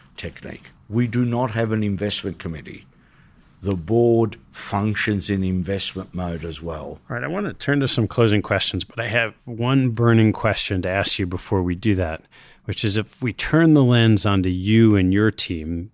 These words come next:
Speaker 2: there's this same key question you ask your managers, which is, as you're competing in a marketplace and seeking to generate the returns you need for your constituents,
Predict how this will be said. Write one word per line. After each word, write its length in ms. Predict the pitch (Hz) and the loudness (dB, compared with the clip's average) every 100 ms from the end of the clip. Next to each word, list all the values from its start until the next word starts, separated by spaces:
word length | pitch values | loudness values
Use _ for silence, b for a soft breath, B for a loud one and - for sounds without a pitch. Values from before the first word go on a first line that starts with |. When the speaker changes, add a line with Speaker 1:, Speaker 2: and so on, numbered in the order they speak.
| _ | _
Speaker 2:
there's 280 | 107 95 - | -4 -4 -4
this 160 | 104 | -4
same 420 | - - 107 107 101 | -2 0 2 2 0
key 180 | - | 0
question 440 | 95 - 98 - 92 | -2 0 -2 -2 -4
you 80 | 87 | -4
ask 280 | 87 - | -6 -8
your 80 | 90 | -8
managers, 640 | 85 90 95 90 80 - | -6 -4 -4 -6 -10 -12
which 200 | 85 - | -12 -10
is, 220 | 87 82 - B B B B B | -10 -10 -10 B B B B B
as 220 | 95 95 | -2 0
you're 100 | 104 | 0
competing 520 | - 101 - 104 104 | -2 -6 -2 0 2
in 100 | 95 | 0
a 60 | 95 | 0
marketplace 840 | 98 107 98 - 92 85 - - | 0 -2 -4 -8 -8 -6 -8 -8
and 200 | 87 80 | -6 -4
seeking 480 | - 104 - 90 87 | -4 -4 -6 -6 -6
to 260 | - 90 | -6 -8
generate 460 | 82 98 95 92 90 | -2 0 0 0 -2
the 80 | 87 | -4
returns 400 | - 104 98 90 | -6 -2 0 0
you 100 | 90 | 0
need 320 | 87 87 82 | 0 -2 -6
for 140 | - | -8
your 120 | 87 82 | -8 -8
constituents, 720 | - - - - 87 78 | -8 -6 -4 -4 -6 -8